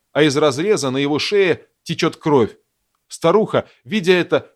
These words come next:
противно смеялась, а врач уже начинал ковыряться в её шее. Толпа бесновалась. Охранники еле сдерживали напор.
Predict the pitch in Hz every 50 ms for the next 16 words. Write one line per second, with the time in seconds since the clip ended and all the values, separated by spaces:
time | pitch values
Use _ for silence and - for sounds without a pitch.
0 | _ - 165 170 170 170 - 185 165 165 156 - - 160 165 165 151 135 117 107
1 | 101 98 92 90 - - _ _ - 127 131 160 196 190 170 - 143 117 110 156
2 | 160 147 131 127 117 - 131 135 165 170 165 151 143 - _ _ _ - 151 131
3 | 139 139 151 147 135 - - 143 120 110 127 120 131 131 - - - 135 123 107
4 | 95 80 - _ _ _ _ _ _ _ _ _ _ _ _ _ _ _ _ _
5 | _ _ _ _ _ - 147 139 135 139 190 180 156 147 156 - - 151 147 139
6 | 131 113 104 95 90 87 - - _ _ _ _ _ _ _ _ _ _ _ -
7 | 139 - - 208 214 202 180 170 156 - - 147 139 175 190 175 156 131 107 104
8 | 147 180 143 131 139 147 147 139 131 135 139 135 - 127 113 98 90 -